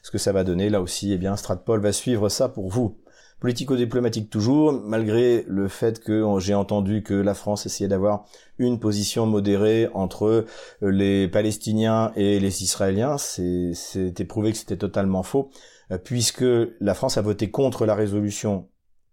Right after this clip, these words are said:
russe, donc au Conseil de sécurité de l'onu, d'appeler à un cessez-le-feu. Donc la, la, la France, une fois de plus, comme sur toutes les questions internationales, s'est totalement alignée sur la, la, la politique de, de Washington et s'est montrée une fois de plus comme un État esclave.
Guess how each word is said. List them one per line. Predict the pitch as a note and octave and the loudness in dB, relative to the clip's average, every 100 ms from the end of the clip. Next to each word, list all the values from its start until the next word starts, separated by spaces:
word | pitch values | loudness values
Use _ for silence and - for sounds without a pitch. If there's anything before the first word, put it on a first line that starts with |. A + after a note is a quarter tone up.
| _ _ - | _ _ -4
russe, | G2+ A2+ - | 0 0 -2
donc | - F#2+ | -4 -4
au | F2+ | -4
Conseil | G2+ G2+ G2+ | -6 -2 -2
de | |
sécurité | F#2 F#2+ G#2+ G#2+ F#2+ | -2 -6 -2 -2 -2
de | G2 | -2
l'onu, | F#2 G2 C#3 - - - - | 0 0 -2 -6 -20 -16 -2
d'appeler | G#2 A2+ C3+ | -2 0 0
à | A#2 | 2
un | |
cessez-le-feu. | A2 C3+ C3 A2 G#2 - _ _ _ - - - | 2 0 0 -2 -6 -8 _ _ _ -20 -20 -10
Donc | F#2+ G2 | -4 -2
la, | G2+ F2+ - | -2 -2 0
la, | G2 F2+ D#2+ | 2 2 2
la | E2+ | -2
France, | - C3 A#2+ | -2 -2 0
une | G2+ | -2
fois | F#2 | -4
de | |
plus, | - A2+ C#3 - - | -4 -2 -2 -4 -4
comme | F#2+ | -4
sur | F#2 F2+ | -4 -8
toutes | - E3+ C#3 | -2 -2 0
les | B2+ | -2
questions | B2 - A2 | -4 -2 -2
internationales, | G2+ G2+ G2 - F#2 G2+ A#2+ | 0 -2 -2 -2 0 0 0
s'est | - F2+ - | -4 -6 -2
totalement | C#3+ - A2+ G#2 G#2+ A2+ | -2 2 0 2 0 -2
alignée | A2 G#2 G2 F#2+ G#2+ - - - - | 0 2 2 2 -2 -6 -20 -20 -14
sur | - - C3 C3+ - | -8 0 2 2 0
la, | G2 G2+ G2 F#2 E2+ D#2+ - - - F#2+ | -2 2 4 2 2 -2 -8 -16 -12 -4
la, | F2 D2+ - - - | -2 -2 -6 -10 -8
la | - | -6
politique | - C3 B2+ A2 | -2 -2 0 0
de, | G#2 G2 F2+ | 2 2 0
de | |
Washington | F#2+ B2+ G#2+ G2+ G2+ A#2+ B2 | 0 0 0 0 2 0 0
et | A2+ B2+ | 0 0
s'est | - G#2 | 0 0
montrée | G2 F#2 A#2 | 0 0 -2
une | G2+ | -2
fois | F2 | -6
de | |
plus | - A2 | -8 -8
comme | - F#2 | -2 0
un | F#2 | 0
État | F2+ A2+ G2+ | 0 -2 -2
esclave. | - F#2+ G#2 | -4 -2 0